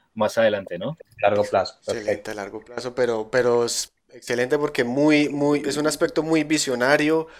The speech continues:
Speaker 3: muy, muy hacia adelante y, como dicen por ahí, rumbo a la Libertadores.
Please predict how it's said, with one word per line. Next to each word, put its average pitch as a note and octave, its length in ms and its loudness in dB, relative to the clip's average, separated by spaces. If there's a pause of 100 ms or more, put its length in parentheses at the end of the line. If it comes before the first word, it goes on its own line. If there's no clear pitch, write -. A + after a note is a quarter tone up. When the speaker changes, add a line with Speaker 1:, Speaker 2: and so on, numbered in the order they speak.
(240)
Speaker 3:
muy, C3 340 -4
muy B2+ 200 -4
hacia C3+ 180 0
adelante A#2 380 2
y, C3+ 40 -10
como B2+ 200 -2
dicen B2+ 180 -6
por B2+ 120 -2
ahí, A2 120 0
rumbo C3+ 340 0
a C3+ 40 6
la C3 80 4
Libertadores. G#2+ 920 -6